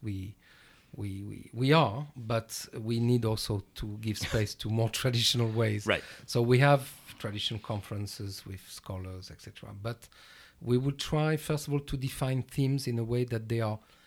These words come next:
Speaker 1: broad and inclusive enough for, so that people with different backgrounds and different disciplines can feel that they should participate.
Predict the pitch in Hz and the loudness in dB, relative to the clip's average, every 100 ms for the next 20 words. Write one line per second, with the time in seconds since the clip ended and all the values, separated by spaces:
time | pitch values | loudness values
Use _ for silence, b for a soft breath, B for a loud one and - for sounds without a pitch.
0 | b b b _ _ _ - 113 135 156 | b b b _ _ _ 0 6 10 10
1 | 170 151 127 123 131 131 147 139 123 123 | 10 4 2 4 2 2 2 2 2 2
2 | 117 110 139 - - b b b - - | 2 0 -4 -10 -20 b b b -16 -2
3 | 135 127 127 - _ - - 139 127 123 | 0 0 -2 -10 _ -6 -2 0 2 0
4 | - - _ _ 165 - 151 135 123 - | -4 -18 _ _ -6 0 0 2 -2 -4
5 | - 127 139 175 175 143 139 120 117 117 | -10 -6 -4 0 0 0 0 0 -2 -2
6 | 123 - 113 113 139 - 135 123 123 127 | -4 -4 -4 -4 -4 -4 -4 -4 -6 -6
7 | - 117 117 b b b - 131 120 - | -4 -4 -6 b b b -4 -2 -2 -2
8 | 135 123 117 113 110 110 117 107 - 120 | 0 0 0 -4 -4 -2 -2 -2 -4 -2
9 | - 107 - - - - - | -2 -2 -6 -2 2 2 -2